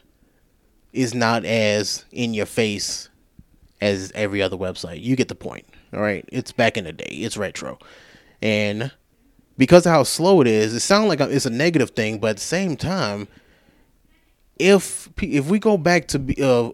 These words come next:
of, go back to just doing this, like, MySpace era of social media, I think we can go back to being semi-normal.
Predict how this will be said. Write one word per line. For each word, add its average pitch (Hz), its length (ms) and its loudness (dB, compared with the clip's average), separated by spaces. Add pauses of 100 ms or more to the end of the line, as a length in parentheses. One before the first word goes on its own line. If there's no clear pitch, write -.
of, 120 320 -2 (320)
go 180 220 4
back 151 460 -4
to 117 500 -8 (300)
just 127 380 -2
doing 131 240 -2
this, 117 160 -6
like, 107 160 -4
MySpace 117 680 -4 (960)
era 127 440 0
of 107 140 -6
social 123 320 -6
media, 123 480 -4 (720)
I 127 140 -6
think 170 340 -2
we 147 140 -2
can 151 140 -4
go 135 180 0
back 135 320 -4
to 156 100 -4
being 131 360 -4
semi-normal. 147 1000 -4